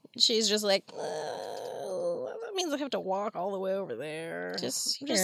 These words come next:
Speaker 2: here.
Speaker 1: gonna"
Speaker 2: Chew on this piece of wallpaper.
Speaker 1: Here you go.
Speaker 2: <laughs>
Speaker 1: Here's this lovely green rattle. It's definitely not a
Speaker 2: Oh,
Speaker 1: bottle of
Speaker 2: God.
Speaker 1: arsenic.
Speaker 2: Bless it.
Speaker 1: This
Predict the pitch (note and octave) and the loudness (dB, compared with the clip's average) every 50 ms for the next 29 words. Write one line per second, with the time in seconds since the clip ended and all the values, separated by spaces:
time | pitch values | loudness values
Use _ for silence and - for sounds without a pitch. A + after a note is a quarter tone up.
0 | F3+ F#3 E4+ D#4+ D4+ C#4 C4 B3 A#3+ G3+ - - - - - C4 B3+ B3+ B3+ B3 | 4 4 2 4 4 4 4 4 2 2 0 0 0 2 4 4 4 4 2 2
1 | - - B3 - A3 G#3 G3+ G3+ - - F3 F#3 E3+ D#3+ E3+ - - F#4 E4+ C4 | 0 0 0 2 4 4 2 2 2 0 0 0 -2 -4 -4 -4 -2 0 2 4
2 | C4+ A#3 B3 - B3+ D#4+ D#4 D#4+ B3 - D#4 A#4 - - G4+ A#4 - _ C#5 - | 4 6 10 10 12 12 12 12 12 12 10 8 8 6 4 2 4 _ 0 -2
3 | _ - - - - G4+ G#4 _ - - - _ - - D#4 D#4 F4+ G4 - - | _ -4 -6 2 4 4 4 _ 4 2 2 _ 4 4 4 6 6 6 6 6
4 | D#4 B3+ B3 B3 B3 A#3+ C4 B3+ B3 C4 C4 C4+ B3 G3+ G#3 A3+ A3+ A3 G#3+ G#3 | 6 6 8 12 12 12 12 12 10 10 8 8 8 6 6 8 8 8 8 8
5 | F#3+ F#3 F3+ F3 F#3+ G3 F#3 E3+ C3+ B2+ B2 A#2+ D3+ G#3 G3+ G#3+ A#3 G#3+ G3+ - | 6 6 8 8 8 8 8 6 6 6 4 4 2 0 -2 -4 -6 -6 -6 -4
6 | G#3 G3+ F#3 - G#3+ G#3 G#3 G#3+ G#3+ - A#3 A3 G#3+ G3+ - G#3 G3+ G3 F#3 F3+ | -6 -2 2 6 10 10 10 10 8 6 4 6 6 6 6 4 4 4 6 6
7 | F3+ F3+ F3+ F3 E3+ E3+ G3+ F#3+ - F#3 E3 E3 D#3+ E3 C#3+ C#3 C3+ D#3 F3+ - | 6 8 6 6 6 4 4 6 8 8 8 8 8 6 4 2 0 -2 0 4
8 | F#3 C#3 F3 D#3 G#2+ - G#3+ G3+ - - - - - - - - D3+ - - - | 6 8 8 8 8 8 6 4 4 2 0 0 0 0 0 0 -2 -4 -4 0
9 | - D#3 D3 C#3+ C#3+ D3+ D3 D3 D3+ D#3+ D#3+ E3+ F#3 - - - - C#3 - - | 2 2 2 2 0 -2 0 2 4 6 8 8 8 6 6 6 6 4 4 2
10 | - - - - - - - | 2 4 4 4 4 4 0